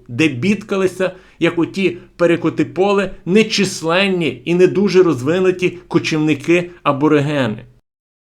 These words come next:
Невідповідність головному чиннику. Хліборобська цивілізація. Кочівники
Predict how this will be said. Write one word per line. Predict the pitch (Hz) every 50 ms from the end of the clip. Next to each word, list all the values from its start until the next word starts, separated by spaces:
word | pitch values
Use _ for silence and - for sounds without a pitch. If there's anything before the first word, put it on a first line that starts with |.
| _ _ _ _ _ _
Невідповідність | 139 175 220 208 214 - - - 185 185 170 202 220 220 190 190 220 208 - - - - _
головному | _ 147 160 185 196 208 208 214 208 208 185 156 127 117
чиннику. | 113 - - 123 110 101 98 98 95 - - - - _ _ _ _ _
Хліборобська | _ - 160 165 151 151 165 160 160 175 196 - - - - 185 170 - - - - _
цивілізація. | - 170 160 160 156 165 156 135 127 143 123 107 101 - - - - - - - _ _ _ _
Кочівники | - 180 180 - 202 185 185 180 170 170 - 190 202 202 190